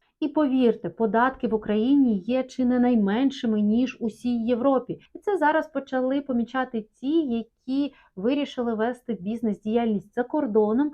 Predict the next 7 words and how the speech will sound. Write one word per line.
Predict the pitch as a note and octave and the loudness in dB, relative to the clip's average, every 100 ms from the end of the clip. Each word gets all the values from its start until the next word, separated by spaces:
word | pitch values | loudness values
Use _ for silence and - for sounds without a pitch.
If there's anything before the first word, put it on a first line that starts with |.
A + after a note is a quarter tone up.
| - _ | -8 _
і | D4+ F#4 | -2 -2
стикаються | - - A3+ B3 A#3+ A#3+ G3+ F#3 | -2 -6 0 2 2 0 -4 -2
з | B3 | -4
оподаткуванням | A#3+ A3 G#3+ - F#3+ F3 A3 C#4+ A#3+ G#3 - | -2 0 -2 -4 -6 0 2 2 0 -4 -4
в | A3 | -2
рази | B3+ A#3 C4+ | -2 -2 -2
більше. | A3+ B3+ A#3 F3 - - E3 | -2 -2 -2 -4 -12 -16 -18